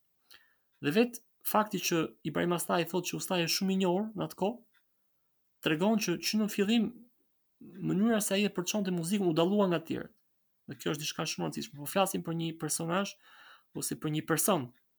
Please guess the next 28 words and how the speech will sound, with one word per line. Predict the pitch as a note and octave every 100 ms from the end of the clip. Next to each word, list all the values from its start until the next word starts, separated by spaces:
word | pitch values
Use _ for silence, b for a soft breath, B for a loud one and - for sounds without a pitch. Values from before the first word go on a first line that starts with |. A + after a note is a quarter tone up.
| _ _ _
i | -
cili | D#3+ E3+
është | E3 D#3+
më | E3
tepër | F3+ E3+ -
person | D#3 G3 F#3
se | D#3
personazh, | - C#3+ D#3 C#3+ C#3
sepse | - - D3 b b b -
personifikon | D#3+ - D3 C#3 D3+ F#3+ F3+
shumë | - F#3+
gjëra | G3+ G3
duke | F3+ E3
qenë | - E3+
vetvetja. | D#3+ D3+ C#3 -
Ai | D#3 F3+
nuk | F3+
kishte | - G3+
nevojë | G3 F#3+
të |
ishte | F#3 F3
personazh. | E3 E3 D3+ C3 - _ _ _ _ _ _ _ -
Duke | E3 D#3+
qenë | G3
vetvetja, | F3 E3 G3+ F#3
ishte | F3+ F3
një | F3
person | F3 - F#3 D#3+